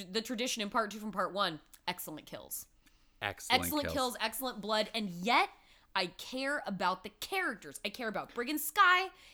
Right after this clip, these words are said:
Speaker 1: in one and two. I care about Sky and her dad. And in this, I care about Sky and her sister.
Speaker 2: Yes, and the two of them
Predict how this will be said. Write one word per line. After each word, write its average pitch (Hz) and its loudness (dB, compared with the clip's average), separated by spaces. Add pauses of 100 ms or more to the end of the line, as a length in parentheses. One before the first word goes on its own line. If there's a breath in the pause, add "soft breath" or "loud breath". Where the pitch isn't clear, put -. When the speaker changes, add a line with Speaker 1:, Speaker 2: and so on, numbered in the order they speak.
Speaker 1:
in 233 2
one 220 2
and 285 0
two. 359 0
I - 2
care 466 -2
about 466 4
Sky 392 0
and 392 -2
her 330 -4
dad. 320 4 (340 loud breath)
And 381 4
in 403 0
this, 453 2 (100)
I 427 2
care 453 0
about 480 4
Sky 466 0
and 494 0
her 480 0
sister. 508 0
Speaker 2:
Yes, 101 0 (160)
and 131 4
the 127 2
two 147 0
of 156 0
them 151 0